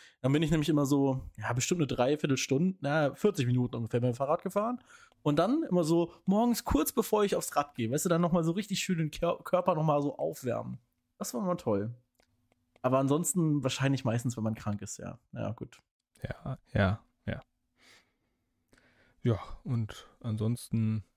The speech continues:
Speaker 2: ähm, hatte ich ja nicht wie Sie eine entspannte Woche, die, der sein, seinen Urlaub genießen konnte, sondern ich musste wie jeder arbeitstätige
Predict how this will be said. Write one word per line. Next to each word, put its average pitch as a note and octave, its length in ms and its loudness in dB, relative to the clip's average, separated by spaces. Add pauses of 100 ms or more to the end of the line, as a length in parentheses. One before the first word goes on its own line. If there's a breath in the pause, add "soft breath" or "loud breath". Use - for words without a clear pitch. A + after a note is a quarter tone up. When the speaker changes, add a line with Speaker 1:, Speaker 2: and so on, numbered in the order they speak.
(340)
Speaker 2:
ähm, G#2 280 0
hatte - 160 -2
ich A2 100 0
ja G#2 80 4
nicht A2+ 320 2
wie A2+ 120 0
Sie A2+ 240 0
eine G2+ 400 2
entspannte G#2+ 600 0
Woche, G#2+ 360 0
die, G2+ 760 -4 (260)
der G#2 260 -2
sein, - 480 -4 (280)
seinen G#2+ 220 -2
Urlaub C3 360 4
genießen A#2+ 380 0
konnte, A2+ 380 -2
sondern G#2 260 0
ich - 100 -6
musste A2 280 -4
wie G#2+ 100 0
jeder G#2 220 0
arbeitstätige G#2+ 500 0